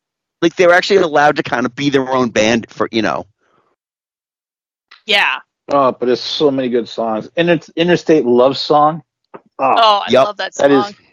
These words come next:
Speaker 3: that is, that is arguably one of the best S T P songs ever. But I mean, yeah, the, there's hardly a bad track on this album.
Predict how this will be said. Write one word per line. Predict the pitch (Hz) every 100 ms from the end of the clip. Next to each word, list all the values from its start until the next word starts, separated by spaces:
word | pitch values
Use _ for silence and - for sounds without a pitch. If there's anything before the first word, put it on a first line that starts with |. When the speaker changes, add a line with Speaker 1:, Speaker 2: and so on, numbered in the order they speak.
| -
Speaker 3:
that | 156 165
is, | 151
that | 156 139 135
is | 131 131 131 _ _ _ _ -
arguably | 160 151 151 143 135
one | 120 117 113 113 131 135
of | 127
the |
best | 107 120 113 - - _ _ _ _ _ _ _ -
S | 123
T | - 123
P | 113 113
songs | - 107 101 95 107
ever. | 87 90 - _ _ _ _ _ _ _ _ _ _ _ _ _ _ _ _ _ _ _ _ _ _ _ _ _ _ _ _ _ _ -
But | 165
I |
mean, | 175 180
yeah, | 226 156
the, | 113 143 120 - _ _ _ _ _ _ _ _ _ _ _ _ _ -
there's | 185 202 -
hardly | 233 285 320 143
a | 107 _ _ _ -
bad | 143 147 151 104
track | - - 120 110 90 - -
on | 101 101
this | 95
album. | 101 82 85